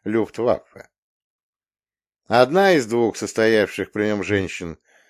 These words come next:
была южноевропейской внешности, другая – азиатской.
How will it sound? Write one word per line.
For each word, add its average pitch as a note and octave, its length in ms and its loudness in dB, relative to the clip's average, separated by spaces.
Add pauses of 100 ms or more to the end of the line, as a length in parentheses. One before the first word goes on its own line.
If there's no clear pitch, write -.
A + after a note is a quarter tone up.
(120)
была E3+ 360 6
южноевропейской A2+ 1200 -2
внешности, C#3+ 760 -2 (260)
другая – G#2 580 2
азиатской. A2 840 -4